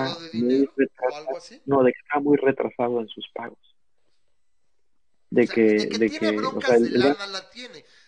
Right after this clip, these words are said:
Speaker 1: Recordemos que la idea de Trump,
Speaker 2: Bueno.
Speaker 1: Trump no quería ser presidente. Él mismo se sorprendió.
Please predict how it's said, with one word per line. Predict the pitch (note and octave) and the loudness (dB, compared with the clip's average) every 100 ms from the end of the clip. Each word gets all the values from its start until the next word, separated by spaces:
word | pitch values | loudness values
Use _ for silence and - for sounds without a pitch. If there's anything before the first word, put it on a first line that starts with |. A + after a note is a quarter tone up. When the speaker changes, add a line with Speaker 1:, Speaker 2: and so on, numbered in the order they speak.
| _ | _
Speaker 1:
Recordemos | F#3+ F#3+ F#3+ G3 G3 B3 D#4+ F#4 | -14 -14 -14 -16 -14 -16 -18 -20
que | - A3+ | -20 -18
la | F3 | -16
idea | E3+ E3+ C#3+ G3 D4+ | -16 -18 -18 -18 -16
de | F4+ - _ | -18 -20 _
Trump, | - F#3 | -20 -2
Speaker 2:
Bueno. | G3 A3+ - _ | 0 0 -2 _
Speaker 1:
Trump | A3+ B3 B3 G3+ | -12 -12 -14 -18
no | A#3 | -18
quería | A#3 G3 F#3+ G#3+ | -18 -20 -20 -18
ser | - G3 G3 | -16 -18 _
presidente. | A3 G3+ - D3+ C#3 D#3 G3+ _ G#3+ F3+ C3 _ _ _ _ _ _ _ _ | -20 -20 -20 _ -20 -20 -20 _ -18 -18 -20 _ _ _ _ _ _ _ _
Él | G#3 A#3+ | -16 -16
mismo | A#3+ A#3+ C#4 | -18 -20 -18
se | C4+ - | -16 -16
sorprendió. | - G3 - F#3 F3+ E3+ E3+ G#3 C4+ D4+ E3+ | -14 -18 -18 -20 -20 -20 -18 -18 -16 -18 -20